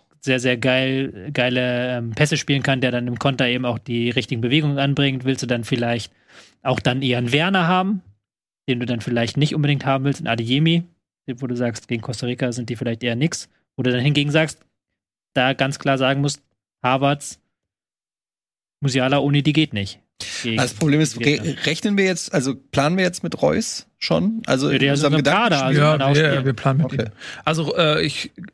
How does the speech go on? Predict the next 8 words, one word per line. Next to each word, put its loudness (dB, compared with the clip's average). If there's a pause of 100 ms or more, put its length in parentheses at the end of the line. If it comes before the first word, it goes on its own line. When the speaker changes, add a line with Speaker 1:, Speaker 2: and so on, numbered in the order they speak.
Speaker 3:
meine, 4 (800)
dass 0
Flick 0
sehr 0
viel 2
von 4
Reus 2
hält. 0